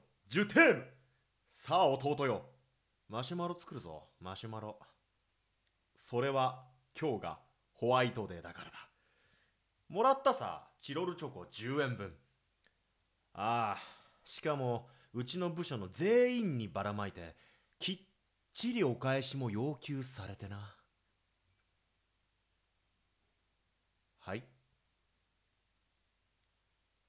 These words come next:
はい？と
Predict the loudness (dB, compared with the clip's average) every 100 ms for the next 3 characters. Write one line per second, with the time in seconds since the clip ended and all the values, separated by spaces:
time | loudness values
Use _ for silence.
0 | _ _ _ _ _ -16 -12 -8 0 2
1 | 2 -2 _ _ _ _ _ _ _ _
2 | _ _ _ _ _ _ -18 -6 -6 -6